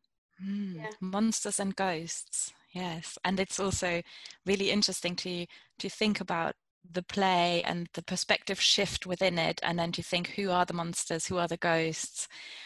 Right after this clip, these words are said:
Speaker 1: and what is our relationship with nature? I was wondering, I mean, you've answered that really beautifully, but do you feel that there's another interesting fact that you can share with us just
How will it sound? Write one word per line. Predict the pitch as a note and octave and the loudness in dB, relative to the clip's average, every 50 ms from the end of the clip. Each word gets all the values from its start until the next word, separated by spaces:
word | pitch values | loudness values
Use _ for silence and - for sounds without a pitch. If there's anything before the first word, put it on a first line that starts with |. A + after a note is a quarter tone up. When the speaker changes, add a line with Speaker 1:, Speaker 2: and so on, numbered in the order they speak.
| - - - | -10 -2 0
Speaker 1:
and | F3+ F#3 F#3 F3 | 2 2 2 4
what | - F#3 - | 4 4 4
is | F#3 - - | 4 4 4
our | F3 E3+ F3 F3 | 6 6 6 4
relationship | F3+ F3+ F#3 G3 G3 - - F#3 E3+ - F3 D#3+ - - | 2 2 4 4 6 6 4 6 6 4 4 4 2 0
with | F3 F3 - | -2 0 2
nature? | F#3 F#3 F#3 D#3+ - - - - E3 D#3 D#3 D#3 D#3 - _ - - - - - - - | 2 2 2 2 2 2 2 4 4 2 2 0 -2 -4 _ -14 -12 -8 -6 -4 -2 0
I | - | 2
was | G#3 A3 A#3 A3+ - | 4 4 4 4 6
wondering, | A3+ A#3+ B3 B3 G#3 G#3 G3+ F#3 F#3 F#3+ - - - - - - - G#3 F3+ - | 6 8 8 8 6 6 4 4 2 -2 -6 -8 -14 -20 -20 -18 -10 -4 0 2
I | - F#3+ | 4 4
mean, | G3+ G3+ G3+ | 4 4 2
you've | G3 G3 - | 2 2 2
answered | - - G3 G#3+ - G3 F3 | 4 4 4 4 4 2 0
that | E3+ - - - | 0 0 0 -4
really | F#3 F#3 F#3 | -4 -4 -2
beautifully, | - G#3 A3 - - F3+ - - D#3 D3+ E3 E3+ - - - - - | -2 0 0 0 -2 -2 -4 -4 -2 -2 -2 -2 -4 -8 -16 -2 2
but | - F#3+ F#3 - - - _ _ - F3 - - | 4 4 4 4 0 -2 _ _ -20 -10 -2 0
do | A3 A3+ | 2 2
you | G#3+ A3+ A3 | 2 2 0
feel | - - - - B3 B3 B3 A#3 | -2 -2 2 4 6 6 6 6
that | G3+ G3 - | 4 4 4
there's | G3+ G3+ G3 G3+ - - - _ _ _ _ _ - | 6 4 4 4 2 -2 -2 _ _ _ _ _ 2
another | A3 G#3+ G#3+ A3 B3 A3+ | 4 6 6 6 4 4
interesting | - A3+ A#3+ - B3 - - B3 A3+ | 4 4 4 4 2 0 -2 -2 -2
fact | - - - G3+ - - - - | 0 2 2 2 2 2 -2 -6
that | - G3+ - G3 | -6 -6 -4 -4
you | G3+ - | -6 -4
can | - - F#3+ F#3 F#3 F#3 - - - - _ - | -2 -2 -2 -2 -2 -6 -8 -10 -18 -8 _ 2
share | - - - A3+ A#3 A3+ | 4 6 6 6 6 6
with | G#3 G3+ F#3 F3 | 4 2 2 2
us | E3+ E3+ - | 0 2 0
just | - - G3 - | 0 0 -2 -2